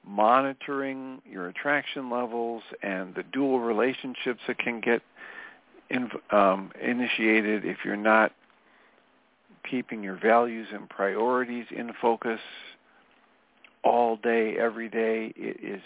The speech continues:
very easy to create chaos or disruption or make your life unmanageable, or there's all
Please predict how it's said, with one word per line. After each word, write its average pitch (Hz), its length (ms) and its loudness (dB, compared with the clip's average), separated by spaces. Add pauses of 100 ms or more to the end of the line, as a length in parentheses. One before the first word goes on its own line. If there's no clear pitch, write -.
(260)
very 135 600 2
easy 113 680 -8 (720)
to 117 80 -4
create 110 640 0 (1160)
chaos 120 460 4 (400)
or - 360 -6
disruption 127 840 -4 (160)
or - 340 -4
make 113 220 -6
your 107 100 0
life 101 300 0
unmanageable, 135 760 0
or - 580 2 (1000)
there's 95 140 -10
all 98 100 -2